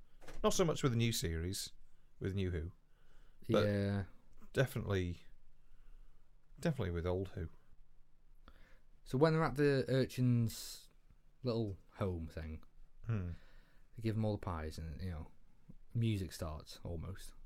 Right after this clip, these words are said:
Speaker 2: It's going to turn into a musical. And then the kid says, "Well, you know, I, I, I, we don't wanna steal stuff, but we're just,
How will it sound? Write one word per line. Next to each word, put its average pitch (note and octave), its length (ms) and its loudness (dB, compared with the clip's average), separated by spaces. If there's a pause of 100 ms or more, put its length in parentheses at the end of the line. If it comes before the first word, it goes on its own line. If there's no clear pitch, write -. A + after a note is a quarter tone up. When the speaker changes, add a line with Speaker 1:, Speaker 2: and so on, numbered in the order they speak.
(160)
Speaker 2:
It's - 140 -16 (120)
going G2 180 0
to - 60 -8
turn F#2 100 0
into F2+ 180 -4
a - 20 0
musical. F#2+ 480 -2 (320)
And A2+ 160 2
then A2 400 6 (800)
the - 60 -4
kid C#3 280 4
says, G2+ 580 0 (1080)
"Well, A2 400 2 (720)
you C3 120 2
know, A2+ 60 4
I, A#2 320 2
I, B2 240 2
I, A2 160 4
we B2 160 6
don't F3+ 120 6
wanna F2+ 140 0
steal F#2 260 -2
stuff, - 240 -2
but G2+ 200 0 (320)
we're B2+ 160 10
just, - 300 2